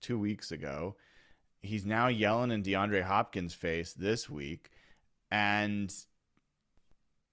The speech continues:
<sighs> I look at that team and I'm like, it's rough. J J Watt, is that guy gonna even play next year? Uh, maybe he does. If he does, who cares? Like, he's not even that good anymore.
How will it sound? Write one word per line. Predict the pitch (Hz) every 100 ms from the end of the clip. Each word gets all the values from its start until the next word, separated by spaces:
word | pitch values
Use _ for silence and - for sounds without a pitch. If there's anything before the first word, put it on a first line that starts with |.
| _ _ _ _ _ _ _ -
<sighs> | - - - - - - - - -
I | - 87
look | 107 156
at | -
that | 87 -
team | - 113 175 143
and | 85
I'm | 85
like, | 85 82 80 - _ _ _ _ _ _ _ _ _ _ _ _ -
it's | 110 113
rough. | 92 117 143 -
J | 101 123
J | 135 120
Watt, | 98 87 101 131 - _ _ _ _ _ _ -
is | 90
that | 101
guy | 139 131
gonna | 117
even | 92 85
play | - 107
next | 127 135 - 139
year? | 139 143 143 _ _ _ _ _ -
Uh, | 95 90 85
maybe | 85 92 107
he | 104
does. | 82 92 117 107
If | 82
he |
does, | 80 95 110
who | 101
cares? | 90 - 92 117 131 110
Like, | 92
he's | - 87
not | 95 98 104
even | 98
that | 92 87 80
good | 92 113
anymore. | 127 135 139 139 143